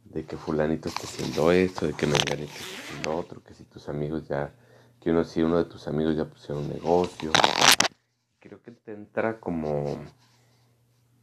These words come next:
o que tú, o que la, alguien cerca a ti ya, ya hizo algo, pues, aparentemente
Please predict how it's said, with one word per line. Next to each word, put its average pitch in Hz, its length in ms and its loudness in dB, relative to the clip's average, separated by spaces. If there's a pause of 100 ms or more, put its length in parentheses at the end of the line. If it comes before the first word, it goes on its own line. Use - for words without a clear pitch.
(1600)
o 80 440 0
que 82 120 -6
tú, 76 520 -4 (300)
o 73 140 -10
que - 120 -8
la, 78 420 4
alguien 90 460 2
cerca 87 380 2
a - 40 0
ti 80 320 -6 (300)
ya, 76 500 -2 (600)
ya 78 100 2
hizo 82 300 4
algo, 85 420 8
pues, - 320 -6
aparentemente 73 880 -6